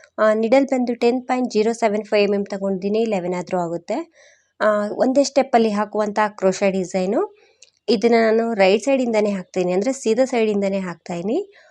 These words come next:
ಆ, ನೀವೇನಾದ್ರೂ ಸೀರೆಗೆ ಹಾಕೊಂಡ್ರೆ ಸೀರೆ ಪಲ್ಲು ರೈಟ್ ಸೈಡಿಂದನೇ ಹಾಕೊಳ್ಳಿ. ಮೊದಲಿಗೆ ಒಂದ್ಸಲ ಲಾಕ್ ಮಾಡ್ಕೊಂಡೆ, ಲಾಕ್ ಆದ್ಮೇಲೆ ಅದ್ರ ಪಕ್ಕದಲ್ಲಿ ಲಾಕ್ ಮಾಡ್ತಾ ಇಲ್ಲ. ಆ, ಲಾಕ್ ಆದ ತಕ್ಷಣ ಚೈನ್‌ಗಳನ್ನ ಹಾಕ್ತಾಯಿನಿ. ಒಂದು, ಎರಡು, ಎರಡು ಚೈನ್‌ಗಳನ್ನ ಹಾಕಿ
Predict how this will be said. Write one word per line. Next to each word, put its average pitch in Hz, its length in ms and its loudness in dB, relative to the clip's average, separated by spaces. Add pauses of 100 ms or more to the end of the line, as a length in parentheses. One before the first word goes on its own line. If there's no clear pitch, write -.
(300)
ಆ, 208 140 2
ನೀವೇನಾದ್ರೂ 220 540 2
ಸೀರೆಗೆ 214 440 2
ಹಾಕೊಂಡ್ರೆ 196 400 -2
ಸೀರೆ 208 300 2
ಪಲ್ಲು 196 280 0
ರೈಟ್ 190 280 2
ಸೈಡಿಂದನೇ 196 460 0
ಹಾಕೊಳ್ಳಿ. 180 540 -4 (600)
ಮೊದಲಿಗೆ 269 400 2
ಒಂದ್ಸಲ 262 360 2
ಲಾಕ್ 202 360 4
ಮಾಡ್ಕೊಂಡೆ, 185 540 0
ಲಾಕ್ 202 340 0
ಆದ್ಮೇಲೆ 185 440 -2 (760)
ಅದ್ರ 190 180 0
ಪಕ್ಕದಲ್ಲಿ 277 540 2
ಲಾಕ್ 240 320 0
ಮಾಡ್ತಾ 214 260 0
ಇಲ್ಲ. 208 160 0 (500)
ಆ, 214 140 0
ಲಾಕ್ 220 320 0
ಆದ 240 120 2
ತಕ್ಷಣ 233 360 0
ಚೈನ್‌ಗಳನ್ನ 214 560 4
ಹಾಕ್ತಾಯಿನಿ. 180 760 -4 (460)
ಒಂದು, 202 500 0 (480)
ಎರಡು, 185 440 2 (380)
ಎರಡು 254 280 4
ಚೈನ್‌ಗಳನ್ನ 220 540 4
ಹಾಕಿ 220 520 -4